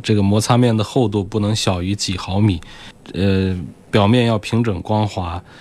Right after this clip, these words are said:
这其实对于大量的车主来说都是有难度的一个知识点。呃，我也不愿意在这儿就多废话，因为说了大家听得不明白，那跟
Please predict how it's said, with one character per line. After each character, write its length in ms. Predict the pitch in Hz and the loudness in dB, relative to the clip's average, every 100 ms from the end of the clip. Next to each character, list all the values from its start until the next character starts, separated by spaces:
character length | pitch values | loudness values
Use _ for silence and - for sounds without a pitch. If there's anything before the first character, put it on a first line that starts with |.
| - - | -20 -4
这 140 | 117 | 0
其 220 | 104 - | 0 0
实 280 | 101 104 101 | 0 0 -2
对 180 | 101 110 | 0 2
于 240 | 101 104 101 - - - _ | 2 2 0 -8 -20 -20 _
大 320 | - 135 117 | -4 0 2
量 260 | 113 110 107 | 2 4 4
的 100 | 95 | 0
车 180 | - 117 | -2 -2
主 140 | 104 | 0
来 160 | 87 87 | -2 -2
说 140 | 95 | -2
都 160 | 92 107 | 0 0
是 160 | - | 0
有 120 | 92 87 | -2 -2
难 280 | 80 95 107 | -2 0 2
度 160 | 110 | 4
的 100 | 92 | 2
一 160 | 78 80 | -2 -6
个 80 | 82 | -6
知 140 | - | -4
识 140 | 92 87 | -4 -6
点。 240 | - 90 - - - - - - | -8 -12 -18 -20 -20 -20 -20 -14
呃， 260 | - 87 87 | -6 -4 -4
我 120 | 87 101 | 0 2
也 60 | |
不 140 | 92 101 | 2 2
愿 180 | 104 | 4
意 80 | 95 | 2
在 160 | 87 87 | 0 0
这 100 | 92 | -2
儿 240 | 85 80 - - - - | -4 -6 -12 -20 -20 -16
就 60 | - - - | -14 -14 -2
多 100 | 214 | 2
废 200 | 196 113 | 4 2
话， 180 | 92 92 95 | 0 -4 -4
因 40 | |
为 60 | 95 | -6
说 240 | - 117 | 0 2
了 60 | 107 | 2
大 160 | 107 | 0
家 120 | 101 98 - - | -2 -4 -12 -18
听 160 | - - | -4 0
得 60 | 113 | 2
不 160 | 113 | 2
明 200 | 95 95 | 2 2
白， 120 | 113 | 2
那 120 | 101 98 | 2 2
跟 240 | 104 101 | 0 -2